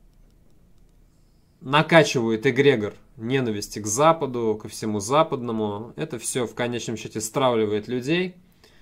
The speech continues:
А, ну, я больше чем уверен, что айф-, э, айфончик, когда радовался, когда у него в руках iPhone появился, вот его мен-,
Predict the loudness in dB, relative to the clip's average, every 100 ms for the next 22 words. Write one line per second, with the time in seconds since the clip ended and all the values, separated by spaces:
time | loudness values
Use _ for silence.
0 | -20 _ -20 -20 -20 _ _ -20 -20 -16
1 | -8 -4 -2 -2 -2 -2 2 4 6 4
2 | 2 0 0 2 4 4 2 0 -4 -10
3 | -6 -2 0 2 0 -2 -4 -4 -2 -2
4 | -4 -10 -6 -4 -2 -2 0 0 2 0
5 | 2 0 -2 -2 2 4 4 2 0 -2
6 | -6 -6 -4 -2 0 0 0 0 0 0
7 | 0 -4 -2 -2 -2 -2 -2 0 -2 -4
8 | -10 -6 -6 -4 -4 -8